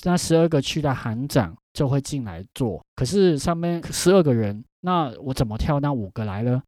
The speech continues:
其中一个一定是纽约的行的行长，因为纽约是含金量最高、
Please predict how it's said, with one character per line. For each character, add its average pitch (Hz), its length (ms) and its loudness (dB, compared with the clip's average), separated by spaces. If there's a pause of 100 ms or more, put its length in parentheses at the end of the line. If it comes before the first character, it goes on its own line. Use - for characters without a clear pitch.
(120)
其 - 160 -4
中 208 140 2
一 208 80 0
个 147 280 4 (140)
一 123 180 0
定 175 200 2
是 156 260 0
纽 107 260 -2
约 131 200 4
的 120 140 0 (280)
行 117 280 -4
的 127 100 4
行 113 280 -4
长， 98 260 -2 (380)
因 160 180 0
为 160 360 0
纽 110 180 -2
约 131 160 2
是 131 120 -2
含 110 280 -4
金 120 180 -4
量 117 180 -2
最 107 200 -4
高、 107 340 -6